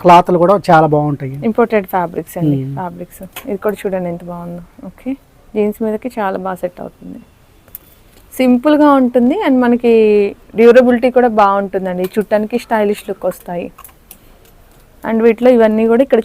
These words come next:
Speaker 2: చూస్తున్నారు కదా, మీకు ఫుల్ లెంత్ వచ్చేవి, రఫుల్స్ ప్యాటర్న్. మనకి ప్యాటర్న్స్ అయితే చాలా ఉంటుందండి. వీడియోలో కొన్ని శాంపిల్స్ షేర్ చేస్తున్నాం. మీరు సరౌండింగ్స్ వాళ్ళైతే ఒకసారి షాప్కి విజిట్ చేయండి,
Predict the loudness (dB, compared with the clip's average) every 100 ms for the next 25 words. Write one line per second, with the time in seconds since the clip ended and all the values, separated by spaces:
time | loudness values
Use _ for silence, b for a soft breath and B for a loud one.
0 | -2 -4 -4 -4 -4 -4 0 0 2 -2
1 | -2 0 2 2 0 -2 -2 -2 0 0
2 | 2 2 0 -2 -4 -2 0 0 -4 -4
3 | -4 -4 -2 0 2 0 -2 -2 -2 -2
4 | 0 0 0 -2 -4 -6 -4 -2 -2 -4
5 | b b b 0 4 6 4 2 2 2
6 | 0 -2 -4 -2 -2 -2 -4 -6 -6 -8
7 | -4 2 4 4 4 4 6 6 4 2
8 | 4 4 2 0 0 2 2 0 -6 -4
9 | -2 0 0 -4 -4 -6 -4 -2